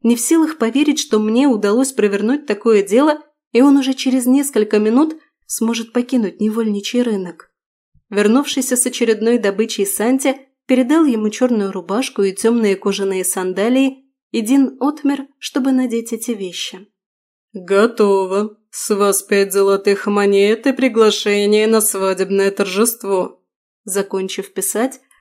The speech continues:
Ландри вручил мне документ на Олдена.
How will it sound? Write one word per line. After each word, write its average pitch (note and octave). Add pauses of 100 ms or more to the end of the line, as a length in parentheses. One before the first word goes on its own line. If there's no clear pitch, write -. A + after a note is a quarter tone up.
(100)
Ландри B3
вручил C#4+
мне C4
документ A3
на G#3+
Олдена. F3+